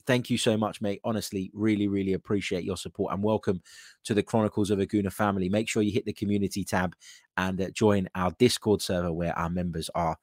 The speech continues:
uh, conversating all things Arsenal and life, I guess, as well, uh, from time to time. Uh, Graham Brooks says, "Do you expect Ronaldo to come back in and how do we take care of him?"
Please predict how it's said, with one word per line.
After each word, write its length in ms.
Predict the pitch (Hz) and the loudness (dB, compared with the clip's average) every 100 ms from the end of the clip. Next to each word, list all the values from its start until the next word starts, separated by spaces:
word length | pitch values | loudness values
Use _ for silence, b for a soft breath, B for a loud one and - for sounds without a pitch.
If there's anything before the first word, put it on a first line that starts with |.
| B B B 82 | B B B -2
uh, 240 | 82 82 - | 0 -2 0
conversating 760 | 110 95 - 95 92 92 80 _ | 2 2 2 2 2 -2 -6 _
all 220 | 92 90 | -4 -4
things 320 | - 90 82 - | -2 -2 -2 0
Arsenal 460 | 90 85 92 85 - | 0 2 -2 -4 -4
and 180 | 107 110 | -2 2
life, 300 | 107 101 - | 4 4 0
I 60 | 78 | -6
guess, 260 | 80 - | -6 -6
as 140 | 85 92 | -4 -4
well, 180 | 85 B B B B - | -4 B B B B -4
uh, 160 | 78 | -4
from 260 | 78 95 82 | -2 -4 -2
time 240 | - 87 82 | 0 -2 -2
to 120 | 82 | -4
time. 280 | 101 87 82 B B B B | -2 -2 -4 B B B B
Uh, 280 | 127 127 135 | 10 12 10
Graham 300 | 160 156 147 | 8 6 6
Brooks 240 | 160 147 | 2 2
says, 320 | - 139 135 - 127 | 6 6 6 -2 0
"Do 100 | 156 | 4
you 120 | 151 | 4
expect 320 | - - 123 | 4 -4 -2
Ronaldo 480 | 123 127 127 123 113 _ _ _ _ _ _ _ _ | 0 2 6 6 4 _ _ _ _ _ _ _ _
to 100 | - | -12
come 240 | - 117 | -4 0
back 220 | 107 104 123 | 0 0 2
in 200 | 117 113 | 0 0
and 160 | - | -8
how 180 | 90 113 | -4 -2
do 100 | 101 | 0
we 140 | 98 | -2
take 260 | 92 101 92 | -4 -6 -4
care 240 | - 110 | -2 0
of 80 | 104 | 0
him?" 200 | 107 107 | 0 -2